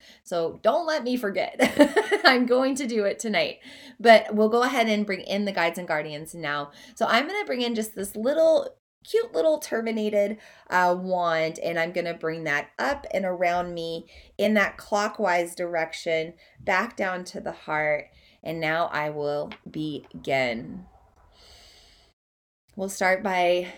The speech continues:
inviting in the guides and guardians of the East, the element of air.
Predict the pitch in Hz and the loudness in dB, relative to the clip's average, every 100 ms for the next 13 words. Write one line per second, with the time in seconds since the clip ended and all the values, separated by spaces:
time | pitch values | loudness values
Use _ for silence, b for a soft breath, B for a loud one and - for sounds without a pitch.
0 | B 220 208 196 233 240 202 196 196 160 | B 0 2 2 2 0 -2 0 -2 0
1 | 175 180 185 156 156 175 156 151 151 - | -2 -2 -4 -4 -4 -4 -6 -6 -10 -10
2 | 156 151 147 156 - 190 175 - - 143 | -6 -6 -6 -10 -18 -8 -8 -8 -12 -10
3 | 107 214 - - - - _ _ _ _ | -10 -10 -12 -12 -16 -20 _ _ _ _
4 | _ - 156 - 156 175 190 170 196 190 | _ -12 -8 -4 -2 -2 -4 -4 -6 -6
5 | - 156 156 147 151 160 | -6 -4 -2 -2 -4 -8